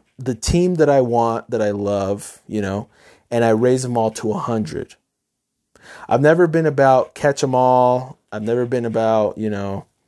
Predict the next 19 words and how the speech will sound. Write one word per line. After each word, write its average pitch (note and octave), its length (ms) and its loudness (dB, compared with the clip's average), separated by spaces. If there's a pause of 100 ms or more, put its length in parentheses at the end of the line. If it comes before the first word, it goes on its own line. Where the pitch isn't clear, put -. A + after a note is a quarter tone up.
(140)
competitive B2 800 0
play, A2 580 2 (180)
especially - 380 -6
'cause - 160 -8
I A2 80 -2
didn't F#2 140 -8
really G#2+ 180 -2
know G#2 140 -2
that G2+ 120 -2
existed G2+ 880 -2
at G2+ 160 -10
the - 100 -12
time. G#2+ 460 -6 (1300)
And B2 100 0
I've A#2 140 2
never B2 260 2
been C3 200 0
about, A#2+ 460 4
like, G#2 600 -4